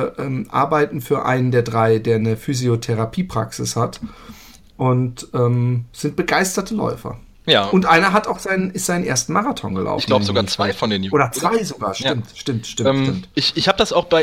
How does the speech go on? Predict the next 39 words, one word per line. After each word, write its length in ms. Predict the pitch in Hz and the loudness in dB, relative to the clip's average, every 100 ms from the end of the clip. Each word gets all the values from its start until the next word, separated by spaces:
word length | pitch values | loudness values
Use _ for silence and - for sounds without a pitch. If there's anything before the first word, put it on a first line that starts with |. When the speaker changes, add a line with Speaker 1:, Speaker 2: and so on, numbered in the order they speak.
| - | 4
Speaker 2:
Instagram 480 | 214 214 202 147 147 | 0 2 2 2 0
gesehen, 220 | 123 143 | 0 -2
ich 100 | 147 | 0
hab 80 | 165 | -2
jetzt 120 | 165 | -2
mein 180 | 147 127 | -2 0
W 100 | 151 | 2
lan 180 | 156 - | 2 2
ausgeschaltet 560 | 120 - 127 120 113 | -2 -2 -2 -2 -2
auf 120 | - 120 | -4 -4
meinem 120 | 113 | -2
Telefon, 320 | 156 135 110 | -2 0 -2
sonst 100 | 101 | -2
würde 120 | 131 | -4
ich 60 | - | -2
das 140 | 117 | 0
nachgucken. 320 | 127 151 127 | 0 0 -4
Ich 60 | 95 | -4
glaub, 140 | 127 | -2
der 80 | 123 | -2
Boris, 840 | 107 - 143 208 214 240 - - - - - - - - - - - - | -4 0 2 4 4 2 0 -10 -16 -20 -20 -20 -20 -20 -20 -20 -18 -6
der 80 | 123 | -6
Boris 540 | 113 143 190 208 - | 0 0 4 4 2
und 300 | 147 170 175 | -2 -2 0
der 240 | 160 165 165 - | 0 0 0 -6
Jan, 580 | - 127 175 214 208 - | -4 0 2 0 -2 -8
boah, 160 | - 123 | -8 -4
ich, 220 | 123 - 123 | -4 -4 -6
ich, 240 | 113 - - | -8 -6 -4
ich 160 | 127 | -2
hab, 180 | 175 - - - - - _ _ - | -2 -4 -20 -20 -20 -20 _ _ 0
als 220 | 147 - | 2 4
wir 120 | 156 | 4
heute 380 | 147 196 208 185 | 4 6 4 4
gesagt 400 | 147 135 160 - | 2 2 2 2
haben, 340 | 170 165 165 - | 0 0 -4 -2
oder 260 | 139 135 | 2 4
auch 180 | 127 - | 2 0
gestern, 500 | 147 - - 185 180 | -2 0 0 0 -4